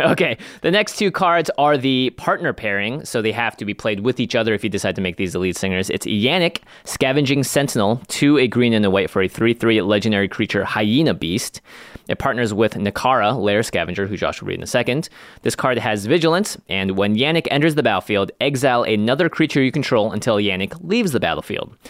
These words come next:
When you do, distribute X plus one plus one counters among any number of target creatures, where X is the exiled creature's power.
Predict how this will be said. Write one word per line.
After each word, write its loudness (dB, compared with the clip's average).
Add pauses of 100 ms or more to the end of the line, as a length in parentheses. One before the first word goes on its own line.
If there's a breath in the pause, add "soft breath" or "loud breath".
(220 loud breath)
When 2
you 4
do, 4
distribute 2
X 0
plus -2
one 2
plus 0
one 2
counters -2
among 2 (160)
any 2
number 4
of 0
target 0
creatures, 0 (300 loud breath)
where 4
X -4
is -4
the -2
exiled 2
creature's -2
power. -4